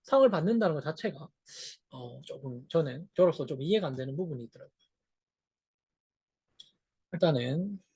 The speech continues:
음, 겉으로 보이는 게 좋은 게 아니라는 거. 자, 이제 피피엑스엑스, 에이피엑스엑스, 어, 보겠습니다. 자, 쉽게 여러분들, 어, 생각하시면 이 자세와 비슷한 자세가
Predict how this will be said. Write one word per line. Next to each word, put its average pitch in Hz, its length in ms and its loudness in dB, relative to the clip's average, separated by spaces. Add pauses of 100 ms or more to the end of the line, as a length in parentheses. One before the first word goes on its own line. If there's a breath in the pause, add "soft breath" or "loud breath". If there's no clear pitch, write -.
(120)
음, 113 420 -10 (960)
겉으로 143 580 6 (400)
보이는 160 240 8
게 131 80 2
좋은 143 220 0
게 127 80 2
아니라는 123 380 -2
거. - 60 -20 (680 soft breath)
자, 190 140 10
이제 202 160 10
피피엑스엑스, 247 880 6 (240)
에이피엑스엑스, 202 840 4 (380)
어, 123 200 -6
보겠습니다. 143 540 -2 (580)
자, 156 200 4
쉽게 285 560 12
여러분들, 196 540 8
어, 151 140 0
생각하시면 202 840 4 (1040 soft breath)
이 277 120 0
자세와 277 840 10
비슷한 170 460 4
자세가 226 600 4